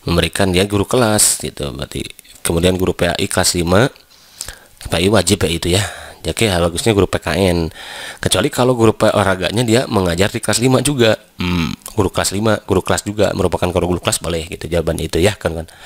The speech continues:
Jadi guru kelas, guru P A I, hmm, yang wajib melakukan itu sama guru P K N. Kalau nggak salah seperti itu. Silakan pokoknya kawan-kawan searching lagi video Mak Aki sebelumnya. Oke, next.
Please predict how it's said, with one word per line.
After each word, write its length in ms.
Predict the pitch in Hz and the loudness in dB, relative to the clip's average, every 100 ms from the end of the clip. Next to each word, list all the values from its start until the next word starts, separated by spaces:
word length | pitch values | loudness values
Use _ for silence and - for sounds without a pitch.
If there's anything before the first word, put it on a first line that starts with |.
| - - - - | -18 -18 -18 -12
Jadi 140 | - 90 | -4 0
guru 160 | 92 | 2
kelas, 560 | 87 82 78 82 110 165 - - - - | 2 2 2 2 2 2 0 -2 -4 -4
guru 160 | - 87 | 0 0
P 160 | 76 | 0
A 80 | 78 | -2
I, 320 | - 90 131 - - - | -4 -4 -4 -8 -12 -10
hmm, 560 | 71 69 90 107 117 | -6 -2 0 0 -2
yang 80 | 87 | -4
wajib 240 | 82 80 | -4 -4
melakukan 320 | 85 80 85 82 | -6 -2 -2 -2
itu 80 | 80 | -2
sama 240 | - 85 85 | 0 0 0
guru 80 | |
P 80 | 82 | -2
K 160 | 76 73 | -2 -4
N. 160 | 73 71 - | -6 -10 -14
Kalau 160 | - 80 | -4 0
nggak 160 | 82 | 0
salah 160 | 87 87 | 0 -4
seperti 240 | 82 85 | -6 -10
itu. 160 | - - - | -10 -12 -6
Silakan 320 | 87 85 101 | -4 2 2
pokoknya 320 | 98 95 98 - - - - | 2 0 0 -4 -18 -20 -4
kawan-kawan 240 | - 92 | -2 0
searching 240 | 98 - 92 | 0 -2 -4
lagi 160 | 90 | -6
video 160 | 104 87 | -2 -2
Mak 160 | 85 82 | -2 -2
Aki 80 | |
sebelumnya. 320 | - - 82 - | -4 -2 -6 -2
Oke, 160 | 139 | 2
next. 560 | 156 - - - - | 2 2 2 2 2